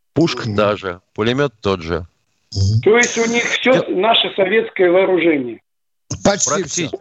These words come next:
Speaker 1: практически,
Speaker 2: Почти все,
Speaker 1: да.
Speaker 2: да,
Speaker 1: А
Speaker 2: да,
Speaker 1: то,
Speaker 2: да,
Speaker 1: что
Speaker 2: да.
Speaker 1: пытались разработать взамен нашего советского, а, ну, если вообще и работает,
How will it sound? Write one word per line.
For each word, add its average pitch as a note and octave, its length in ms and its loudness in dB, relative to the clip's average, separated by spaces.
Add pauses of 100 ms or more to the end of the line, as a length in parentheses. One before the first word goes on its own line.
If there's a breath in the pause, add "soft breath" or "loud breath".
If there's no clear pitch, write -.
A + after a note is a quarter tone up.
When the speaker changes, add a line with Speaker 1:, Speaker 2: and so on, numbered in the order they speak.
Speaker 1:
практически, C#3+ 500 -4
Speaker 2:
Почти C3 240 -10
все, F#2 200 -14
Speaker 1:
да. B2+ 100 2
Speaker 2:
да, E2+ 220 -6 (160)
Speaker 1:
А G2 140 0
Speaker 2:
да, F2+ 140 -14
Speaker 1:
то, D3+ 80 -6
Speaker 2:
да, G#2 120 -2
Speaker 1:
что F#2 260 -6
Speaker 2:
да. G#2 120 -6
Speaker 1:
пытались A2 520 -4
разработать G#2 880 -2 (560 soft breath)
взамен F#2+ 760 -2
нашего G2 500 -4
советского, G#2+ 840 -2 (520 soft breath)
а, F2 420 0
ну, A#2 240 -6
если B2+ 480 -2
вообще A#2+ 640 -2
и G2+ 160 -4
работает, A#2 760 -2